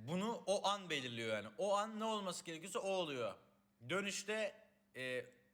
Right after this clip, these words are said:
benim kullanmam gerekti. Çünkü kimse kullanmıyordu arabayı. Ben kullandım. Ben kimseye diyemem, "Şunu yapma, bunu yapma, kafanı camdan çıkarma çocuğum."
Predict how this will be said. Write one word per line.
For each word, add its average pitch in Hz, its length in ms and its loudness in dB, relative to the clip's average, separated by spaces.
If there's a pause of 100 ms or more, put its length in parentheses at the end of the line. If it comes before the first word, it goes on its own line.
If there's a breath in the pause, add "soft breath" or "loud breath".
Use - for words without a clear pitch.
(460)
benim 180 320 0
kullanmam 147 420 0
gerekti. 131 500 -4
Çünkü 156 300 -10
kimse 170 240 -10
kullanmıyordu 185 480 -4
arabayı. 185 460 2
Ben 180 180 2
kullandım. 170 440 -4 (1600 soft breath)
Ben 175 160 2
kimseye 196 340 0
diyemem, 214 320 0 (100)
"Şunu 170 280 -4
yapma, 160 340 0
bunu 151 100 -4
yapma, 143 460 -2
kafanı 139 360 -2
camdan 131 320 -2
çıkarma 123 420 -4
çocuğum." 117 420 -8